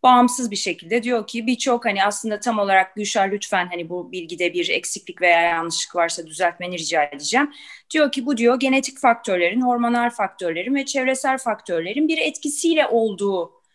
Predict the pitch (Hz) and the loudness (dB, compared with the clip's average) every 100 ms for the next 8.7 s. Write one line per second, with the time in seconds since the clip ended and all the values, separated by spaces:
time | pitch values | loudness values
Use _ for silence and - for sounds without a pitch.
0 | _ _ - 196 190 233 226 - 190 190 | _ _ 0 0 4 2 2 -2 0 0
1 | 196 202 - 247 247 254 254 285 208 220 | -4 -6 2 4 6 4 2 -2 0 2
2 | 240 226 233 _ _ - 214 262 220 254 | 2 0 -2 _ _ -8 -2 0 0 2
3 | 247 247 247 - _ - 202 202 202 202 | 2 2 0 -8 _ -4 0 0 0 0
4 | 196 196 196 196 - _ _ _ 233 _ | 0 0 -2 -4 -8 _ _ _ -20 _
5 | - 269 254 262 302 - - 202 196 196 | -4 0 0 4 2 2 -8 -8 -6 -6
6 | 165 - 160 143 156 135 139 147 143 - | -6 -8 -10 -8 -12 -12 -8 -4 -4 -6
7 | _ _ _ _ - 269 294 269 294 302 | _ _ _ _ -2 0 0 0 0 0
8 | 403 392 277 262 269 311 | 0 2 0 -2 -2 -6